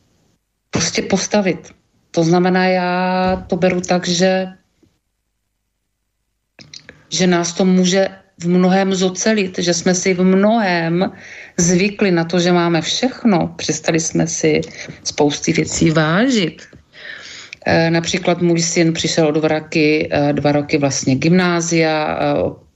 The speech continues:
poslední dva roky, ale vlastně mnohé mohl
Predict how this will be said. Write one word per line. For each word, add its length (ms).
poslední 380
dva 160
roky, 320
ale 240
vlastně 760
mnohé 340
mohl 480